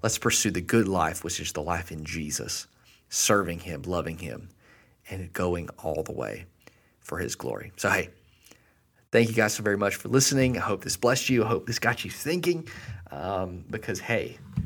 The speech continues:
we need believers who think. We need believers who sit and contemplate the deep things of God's word, the deep things of this life, and why it's w-, God and Jesus, they're, they're worth this, this beautiful God that we serve,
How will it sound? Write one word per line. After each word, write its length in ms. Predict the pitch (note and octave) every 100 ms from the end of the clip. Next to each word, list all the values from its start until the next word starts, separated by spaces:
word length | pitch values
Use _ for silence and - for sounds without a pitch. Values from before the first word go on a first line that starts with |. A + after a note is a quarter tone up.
| -
we 120 | C3 F3
need 240 | A#3 C#3+
believers 560 | A2 A2+ A#2+ A2 G2 -
who 220 | - G#2+
think. 440 | - G2+ D#2 - -
We 120 | A2+
need 160 | B2 A2+
believers 440 | G#2+ A2 G#2+ G#2
who 120 | -
sit 340 | - - A#2+ A#2
and 180 | F2+ F#2
contemplate 680 | - A2+ A2+ A2 G#2+ G#2+ - - - - _
the 120 | -
deep 300 | D2+ A2 G#2+
things 260 | - G2 F#2
of 100 | F2
God's 300 | E2 D#2+ -
word, 340 | G2+ G#2+ C3+ -
the 80 |
deep 180 | - F#2
things 260 | F#2+ F#2+ F#2
of 100 | -
this 180 | - -
life, 420 | G#2+ C3+ E3 - _ - - - - -
and 120 | -
why 1000 | - - F2 F#2+ F#2+ G#2 A#2 A#2+ A#2+ - _ -
it's 260 | - - - G#2
w-, 340 | G#2 - -
God 300 | G2 F#2+ G2+
and 260 | G2+ F2 F#2
Jesus, 520 | - G2+ G2+ G2 - -
they're, 240 | F#2 C#2+ - B2+
they're 180 | D#2+ E2+
worth 640 | - - G2+ G2+ F#2 - - - _ _ _ _ _ _ _ _ _ _ _ -
this, 240 | G2 -
this 260 | - F#2+ F#2
beautiful 600 | - A#2+ B2+ B2 A2+ G2
God 280 | F2+ E2
that 100 | E2
we 140 | D#2+ F2
serve, 580 | - D#2+ C#2 E2+ -